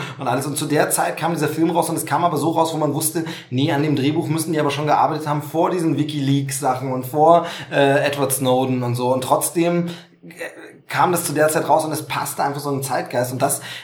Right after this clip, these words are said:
äh, ist was, was ich dieser ganzen Marvel-Reihe unfassbar hoch anrechne, ist einfach dieses,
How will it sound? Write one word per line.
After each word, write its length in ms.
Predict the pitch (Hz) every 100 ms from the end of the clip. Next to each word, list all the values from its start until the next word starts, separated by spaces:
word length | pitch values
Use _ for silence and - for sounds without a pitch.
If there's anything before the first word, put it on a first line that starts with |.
| -
äh, 80 | 151
ist 280 | 156 165
was, 160 | 147 151
was 100 | 151
ich 80 | 139
dieser 200 | 135 127
ganzen 280 | 127 - 139
Marvel-Reihe 640 | 104 170 208 110 104 104
unfassbar 800 | 151 170 117 - 139 - 160 131
hoch 180 | 147 151
anrechne, 540 | 156 131 123 120 127
ist 100 | 127
einfach 240 | 123 131
dieses, 360 | 139 139 135 139